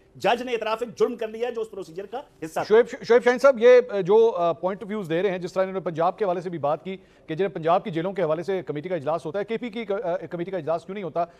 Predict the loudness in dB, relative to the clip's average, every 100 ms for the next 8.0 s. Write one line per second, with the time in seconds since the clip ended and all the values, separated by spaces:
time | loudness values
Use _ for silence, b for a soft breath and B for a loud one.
0 | b 4 6 6 6 0 2 4 4 4
1 | 2 0 0 2 2 2 -2 0 -4 -4
2 | -2 -4 -6 -4 0 0 0 b b -8
3 | -6 0 2 0 -2 -6 -2 -4 -4 -4
4 | -4 -4 -6 -4 -4 -4 -2 -2 -2 -2
5 | 0 0 0 -2 -4 -6 -4 -4 -4 -10
6 | -12 -12 b b -2 4 4 4 2 -2
7 | -2 -2 -2 -2 -6 -4 -2 -4 -6